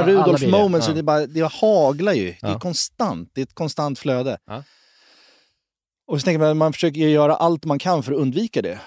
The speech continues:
Speaker 2: Jag försöker säga till mina barn så här, jag är en cool pappa.
Speaker 1: Ja, men jag är
Speaker 2: Jag
Speaker 1: ung,
Speaker 2: är
Speaker 1: dum,
Speaker 2: fan,
Speaker 1: jag är
Speaker 2: jag är
Speaker 1: cool.
Speaker 2: fan,
Speaker 1: Ja.
Speaker 2: jag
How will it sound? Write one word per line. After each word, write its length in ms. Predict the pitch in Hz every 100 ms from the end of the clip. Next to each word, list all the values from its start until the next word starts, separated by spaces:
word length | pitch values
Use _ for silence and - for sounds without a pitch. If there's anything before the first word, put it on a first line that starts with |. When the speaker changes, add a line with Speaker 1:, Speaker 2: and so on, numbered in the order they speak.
| 143
Speaker 2:
Jag 20 |
försöker 260 | 170 147 135
säga 260 | 165 151
till 100 | 170
mina 140 | 151 123
barn 220 | 120 110
så 80 | 113
här, 80 | 113
jag 140 | 131
är 520 | 151 160 170 151 127 104 _ _ _ -
en 100 | 143
cool 280 | 190 269 -
pappa. 340 | 107 - 80 - _ _
Speaker 1:
Ja, 80 | -
men 120 | 90
jag 140 | 92 170
är 100 | -
Speaker 2:
Jag 80 | 160
Speaker 1:
ung, 60 | 143
Speaker 2:
är 180 | 185
Speaker 1:
dum, 100 | 226
Speaker 2:
fan, 180 | 165 143 -
Speaker 1:
jag 80 |
är 40 | 147
Speaker 2:
jag 80 | 190
är 40 |
Speaker 1:
cool. 100 | 190
Speaker 2:
fan, 120 | 175
Speaker 1:
Ja. 120 | 117
Speaker 2:
jag 100 | 156